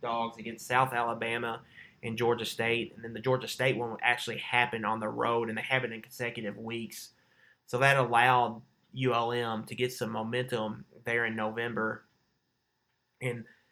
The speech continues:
now they're kinda in the same boat with Texas State. They're just, just get better as a team. They pulled in a nice recruiting class. They brought in a lot of jucos.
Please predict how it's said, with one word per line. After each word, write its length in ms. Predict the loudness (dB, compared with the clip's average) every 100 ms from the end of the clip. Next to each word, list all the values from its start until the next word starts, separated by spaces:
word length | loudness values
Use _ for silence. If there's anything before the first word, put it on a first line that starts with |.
| _ 0
now 260 | 6 8
they're 360 | 6 2 0 -6 -4
kinda 240 | 4 4
in 80 | 4
the 80 | 0
same 300 | 2 2 4
boat 200 | 4 4
with 140 | 2
Texas 360 | 0 0 -2 -6
State. 340 | 0 0 0
They're 100 | -2
just, 300 | -4 -4 -4 _ -4
just 200 | -4 -2
get 220 | -2 0
better 380 | 0 0 -2 -6
as 80 | -8
a 80 | -10
team. 360 | -8 -8 -8 -14 _ _ _ -10
They 60 | -4
pulled 220 | 0 4
in 100 | 4
a 60 | 4
nice 340 | 4 4 2
recruiting 480 | -2 0 2 0 -2
class. 480 | 0 0 0 -2 -4
They 80 | -2
brought 220 | 0 2
in 100 | 0
a 100 | -2
lot 240 | 0 0
of 120 | 0
jucos. 840 | -6 -8 -8 -4 -4 -2 -4 -10